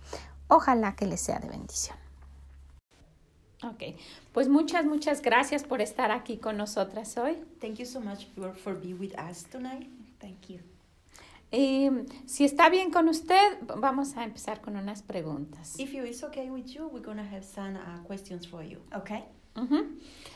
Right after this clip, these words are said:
Speaker 1: Ah, ¿de dónde es usted originalmente?
Speaker 2: Where are you from, original?
Speaker 3: Calhoun, Georgia.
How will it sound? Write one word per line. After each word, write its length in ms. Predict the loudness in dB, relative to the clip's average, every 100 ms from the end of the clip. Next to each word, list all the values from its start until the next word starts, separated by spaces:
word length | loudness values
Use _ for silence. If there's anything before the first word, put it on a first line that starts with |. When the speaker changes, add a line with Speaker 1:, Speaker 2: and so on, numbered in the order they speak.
| -20 -2
Speaker 1:
Ah, 380 | 2 4 4 0 -2
¿de 200 | 2 2
dónde 560 | 4 4 4 2 2
es 180 | 0 -2
usted 400 | -4 -2 -2 0
originalmente? 920 | -2 -4 -6 -4 -4 -4 -6 -10 -16 -20 -18
Speaker 2:
Where 540 | -14 -6 0 2 0 -4
are 160 | -8 -10
you 180 | -8 -10
from, 460 | -12 -12 -10 -10 -12 -18 -20 -6
original? 600 | -4 -2 -6 -10 -10 -12 -16 -20 -20 -20 -20 _ -10
Speaker 3:
Calhoun, 680 | -4 -2 -4 -4 -4 -4 -6
Georgia. 500 | -6 -6 -8 -12